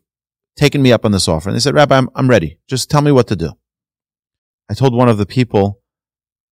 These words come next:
"Take one light switch that you don't turn on and off on Shabbos. Put a piece of tape on it. This is your Shabbos light.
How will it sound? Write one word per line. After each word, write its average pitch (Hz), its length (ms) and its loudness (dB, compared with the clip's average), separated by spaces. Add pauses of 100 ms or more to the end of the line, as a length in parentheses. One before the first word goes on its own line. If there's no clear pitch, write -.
(300)
"Take 156 220 0
one 139 340 -2
light 120 280 2
switch - 520 -6
that 95 140 -4
you 110 140 0
don't 104 220 0
turn 98 220 -4
on 92 160 -4
and 90 140 -2
off 78 240 -6
on 82 80 -10
Shabbos. - 400 -6
Put 143 200 -2
a 117 40 2
piece - 240 -8
of - 100 -10
tape - 240 0
on 110 120 2
it. 110 220 -4 (300)
This 101 140 -12
is 98 120 -4
your 90 100 -2
Shabbos 82 500 -2
light. - 260 -14